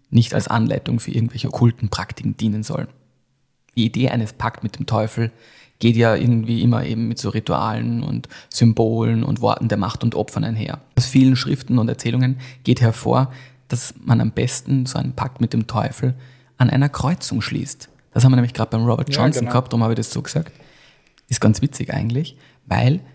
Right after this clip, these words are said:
Speaker 1: sich kreuzende oder gabelnde Wege gelten als Aufenthaltsort von Geistern und Dämonen. Aus diesem Grund werden hier Beschwörungen und so
Speaker 2: Mhm.
Speaker 1: Pakte eben besonders beliebt
Speaker 2: Mhm.
Speaker 1: durchgeführt.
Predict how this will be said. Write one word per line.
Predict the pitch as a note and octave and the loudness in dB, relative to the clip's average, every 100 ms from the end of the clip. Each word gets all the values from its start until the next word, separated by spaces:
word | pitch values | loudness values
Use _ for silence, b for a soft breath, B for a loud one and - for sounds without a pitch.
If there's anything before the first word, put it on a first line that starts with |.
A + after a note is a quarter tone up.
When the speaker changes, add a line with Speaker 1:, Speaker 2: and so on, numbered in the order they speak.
| B | B
Speaker 1:
sich | - A#2 | -2 -2
kreuzende | - - - - D#3 C3 A#2 | -4 -4 -4 2 4 4 2
oder | A#2+ A#2 | 0 -2
gabelnde | - - A#2+ C3 A2+ B2+ | -2 -2 0 2 2 -2
Wege | A2+ - C3+ | -4 -2 -4
gelten | C3 - B2 - | -4 -4 -2 0
als | B2 A2+ - | 0 0 -2
Aufenthaltsort | A#2+ A#2 B2 A#2+ A2+ - - A2+ - - | -4 0 0 0 -2 -2 0 0 0 -4
von | - B2 | -4 -2
Geistern | - B2 - A#2+ | -2 -2 -2 0
und | B2 | 0
Dämonen. | A#2 A#2 A#2 - C3 - _ b b b | 0 0 -2 -4 -6 -10 _ b b b
Aus | - B2 | 0 4
diesem | D3 D3+ | 4 6
Grund | C3+ C3 C3 | 4 4 0
werden | - A#2+ A#2 A#2 _ | 0 0 -2 -4 _
hier | - B2 | 0 2
Beschwörungen | B2 - - A2+ A2+ A#2 A#2+ - b b b | 2 2 0 0 0 0 -4 -6 b b b
und | - G#2+ | -2 0
so | - C#3 A2+ _ | -2 -4 -8 _
Speaker 2:
Mhm. | - A2 | -8 -4
Speaker 1:
Pakte | G2 G#2 G#2 | -4 -4 -2
eben | G2+ A#2+ A#2+ - - | 0 2 0 -4 -4
besonders | A2 A2 A#2+ A#2 A#2 - - _ _ _ _ | 0 4 2 2 -2 -6 -10 _ _ _ _
beliebt | - B2 B2+ - - _ | -2 -2 -4 -12 -20 _
Speaker 2:
Mhm. | G#2+ G2+ | -8 2
Speaker 1:
durchgeführt. | A2+ B2+ B2 C#3+ - | 2 2 -4 -2 -4